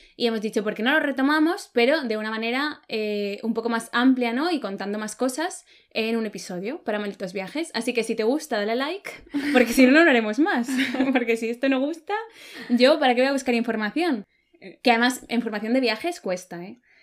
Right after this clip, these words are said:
Speaker 2: Sí, sí, sí, sí. Porque nos podríamos meter con Ucrania, Rusia,
Speaker 1: Lo típico, o sea, actualidad.
Speaker 2: Irak, claro.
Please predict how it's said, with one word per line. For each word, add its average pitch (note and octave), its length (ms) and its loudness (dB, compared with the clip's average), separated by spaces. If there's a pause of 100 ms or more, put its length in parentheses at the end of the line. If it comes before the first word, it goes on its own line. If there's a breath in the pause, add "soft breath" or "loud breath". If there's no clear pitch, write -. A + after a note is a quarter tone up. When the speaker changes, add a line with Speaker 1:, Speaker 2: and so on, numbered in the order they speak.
Speaker 2:
Sí, G3 560 -10
sí, - 180 -10
sí, G3+ 160 -10
sí. G#3+ 300 -8 (480)
Porque G3+ 180 -8
nos G3+ 120 -8
podríamos G#3+ 380 -4
meter A3 280 -4
con G#3+ 200 -2
Ucrania, G#3+ 480 -2
Rusia, G#3+ 1000 -4
Speaker 1:
Lo G#3+ 140 -6
típico, A#3+ 360 -2
o G3 140 -4
sea, G#3+ 160 -2
actualidad. G#3 560 -4
Speaker 2:
Irak, A3 280 -2
claro. F#3+ 440 -8